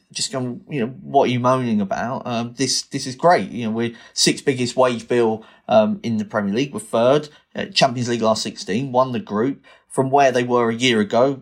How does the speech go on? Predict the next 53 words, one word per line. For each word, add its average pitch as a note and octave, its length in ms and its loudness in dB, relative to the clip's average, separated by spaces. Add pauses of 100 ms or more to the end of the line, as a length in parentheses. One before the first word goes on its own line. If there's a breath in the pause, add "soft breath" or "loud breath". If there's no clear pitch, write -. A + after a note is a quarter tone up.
(160)
um, G#2+ 320 -6
uh, G#2+ 40 -8
you A2+ 160 -6
know, G#2+ 80 -4
from A#2 200 -4
Nuno A2+ 300 0
to G2+ 140 -6
Conte, G#2+ 640 -2
this A#2+ 240 -10
is A#2 120 -10
a A#2+ 60 -8
completely A#2 640 -4 (300 loud breath)
different C3+ 320 0
team. E3 260 2
Then A#2+ 160 0
there A2 140 0
are A2+ 80 4
others A#2 460 -2
that, - 280 -4 (180)
uh, - 120 -10
watching A2+ 580 -2
those G#2+ 220 0
first A2 260 0
halves G#2+ 220 -2
particularly G#2 580 -6
and G#2+ 220 -4 (240 loud breath)
are A2+ 120 6
unhappy. A#2+ 600 0 (180 loud breath)
I - 80 4
think F3+ 260 0
if, D#3 380 -2
if - 320 -2
Tottenham C#3+ 360 0
play C#3 260 2
like A#2+ 220 2
that, B2 420 0
even C#3+ 320 -2
against B2 420 -2
this C3+ 160 -2
Liverpool, G#2 460 -2
though, G2 240 0
that, G#2+ 200 -6
like, A2+ 220 2
they G2+ 140 -4
produced G#2 480 -8
that G2+ 160 0
performance G#2 420 -4
in G#2 60 -6
the G2+ 60 -6
first G#2 260 -2
half G2 160 2
against G2 260 -6
Marseille, G2 480 0